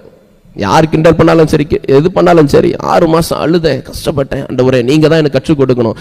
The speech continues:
நீங்க கற்றுக் கொடுக்காம என்னால எதையுமே செய்ய முடியாதுப்பா." இந்த மூன்றாவது ஆண்டுல அந்த கேம்பஸ்ல லீடர் ஆகும்படியா கர்த்தர் கிருபை செய்தார்.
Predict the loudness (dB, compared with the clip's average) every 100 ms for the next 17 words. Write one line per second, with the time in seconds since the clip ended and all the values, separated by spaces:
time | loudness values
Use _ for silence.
0 | -12 -6 -4 -2 2 4 4 4 4 4
1 | 6 6 4 4 2 2 2 4 2 2
2 | 2 2 0 -2 -4 -8 -18 _ _ _
3 | _ _ _ _ _ _ _ _ _ -4
4 | 0 0 -2 -8 -14 _ _ _ -10 0
5 | 4 4 4 4 4 4 4 2 2 2
6 | 2 2 2 0 0 0 0 0 2 4
7 | 4 4 2 2 2 2 2 0 -2 -2
8 | 0 0 0 0 -2 -2 -6 -12 -14